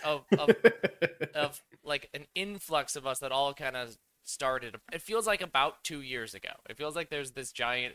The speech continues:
Speaker 1: wave of about two years
Speaker 2: I
Speaker 1: ago.
Speaker 2: wonder, I wonder, I wonder why.
Speaker 1: What
Speaker 2: I wonder
Speaker 1: could have
Speaker 2: if there's
Speaker 1: caused
Speaker 2: any,
Speaker 1: it?
Speaker 2: like, I wonder if there are any world events that could be related to something like this. What year is it? Twenty twenty-two? Two years ago?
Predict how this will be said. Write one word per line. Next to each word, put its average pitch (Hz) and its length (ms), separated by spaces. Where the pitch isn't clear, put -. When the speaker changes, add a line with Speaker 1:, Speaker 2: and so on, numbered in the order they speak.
Speaker 1:
wave 104 500
of - 120
about 110 240
two 135 220
years 120 180
Speaker 2:
I 180 60
Speaker 1:
ago. 196 160
Speaker 2:
wonder, 302 460
I 170 120
wonder, 240 580
I 170 60
wonder 240 260
why. 131 400
Speaker 1:
What 90 140
Speaker 2:
I - 20
wonder 143 140
Speaker 1:
could 196 160
have 220 100
Speaker 2:
if - 60
there's 190 240
Speaker 1:
caused 139 120
Speaker 2:
any, 160 260
Speaker 1:
it? 156 60
Speaker 2:
like, 139 380
I 151 80
wonder 208 240
if 247 100
there 240 140
are 196 60
any 185 180
world 147 400
events 127 440
that 135 140
could 135 120
be 127 120
related 120 600
to 123 100
something 117 420
like 110 220
this. 113 220
What 220 120
year 285 160
is 285 120
it? - 180
Twenty 269 260
twenty-two? 269 600
Two 311 240
years 277 360
ago? 320 440